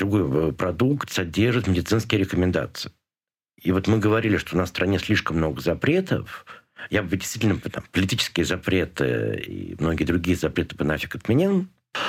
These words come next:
Но вот в отношении недобросовестной медицинской литературы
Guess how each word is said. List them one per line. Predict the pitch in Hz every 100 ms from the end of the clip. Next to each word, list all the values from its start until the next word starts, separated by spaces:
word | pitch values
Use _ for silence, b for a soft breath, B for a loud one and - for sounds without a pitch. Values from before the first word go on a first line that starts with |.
| B B
Но | 120 143
вот | 143 131 156 -
в |
отношении | 127 131 120 - 147 139 117
недобросовестной | 110 123 143 123 110 113 - 139 117 95 101
медицинской | 92 98 - 160 185 - 190
литературы | 165 147 117 113 123 113 92 - -